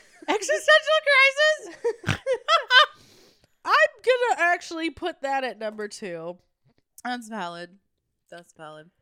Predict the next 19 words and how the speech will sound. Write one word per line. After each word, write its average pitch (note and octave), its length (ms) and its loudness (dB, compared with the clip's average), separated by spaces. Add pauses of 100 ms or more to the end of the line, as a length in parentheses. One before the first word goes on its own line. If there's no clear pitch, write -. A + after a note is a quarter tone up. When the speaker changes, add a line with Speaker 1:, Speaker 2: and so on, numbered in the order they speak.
(1000)
Speaker 1:
But B3 180 -8
I A#3 80 -6
will B3 200 -6
say, E4 380 -6
like G3+ 260 -12
I A#3+ 40 -12
said, B3+ 420 -10 (840)
a G#3+ 80 -4
lot G#3 460 -4
better G3 320 -2
than F#3 160 -8
the F#3 100 -10
Cadbury F#3 480 -8
cream F3+ 320 -14
egg. - 280 -16 (760)
That A3+ 140 -8
shit G#3+ 220 -12
is F#3 100 -16
garbage. E3+ 800 -2